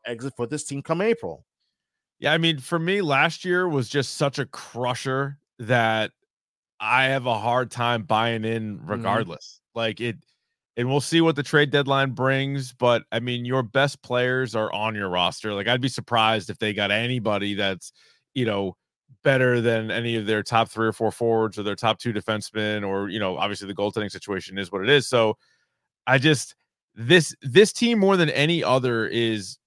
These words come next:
Speaker 2: prove it in the playoffs. Like, you gotta get in the playoffs. You have to prove me wrong, prove a bunch of other
Speaker 1: Yeah.
Speaker 2: people wrong, because if you had, I was saying this the other night on the show, if you had to right now make a prediction,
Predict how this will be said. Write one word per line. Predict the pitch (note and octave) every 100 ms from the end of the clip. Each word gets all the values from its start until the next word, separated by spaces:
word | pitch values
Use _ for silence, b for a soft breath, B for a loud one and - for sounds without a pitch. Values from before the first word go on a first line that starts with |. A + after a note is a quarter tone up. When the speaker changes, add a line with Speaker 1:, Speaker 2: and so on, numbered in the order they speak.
| _
Speaker 2:
prove | - D#3+ D3+
it | D#3
in |
the | C3+
playoffs. | D3 C#3+ A#2+ G#2+ - - -
Like, | A2+
you | B2+
gotta | C#3+ C#3+
get | D3
in | C#3+
the |
playoffs. | B2+ C#3 C#3 C3+ B2+ -
You | C3+
have | C3+
to | A#2+
prove | - D3 D3 C3
me | D3
wrong, | C#3 C3 C3 B2+ A#2+
prove | - D3
a | C#3+
bunch | C3 A#2
of | C3+
other | C3
Speaker 1:
Yeah. | C3
Speaker 2:
people | C3 A#2+
wrong, | A#2+ A#2 A#2
because | A2+ - A#2+ A2+ G2+ - _ _ _ _
if | C#3+ D3+
you | D3+
had, | E3+
I | C3+ D#3+
was | C#3
saying | G3 D#3+
this | F3
the | E3+
other | D3
night | C#3 C3
on | B2
the | A2
show, | F#3+ F3+ C#3 - _ _ _ _ _ _
if | C#3+ E3+
you | G#3
had | F#3 F#3 D3+
to | F3+ D3+ C3
right | C#3 -
now | C#3+ C#3
make | C3 A#2
a |
prediction, | - B2+ C3+ A2+ G#2+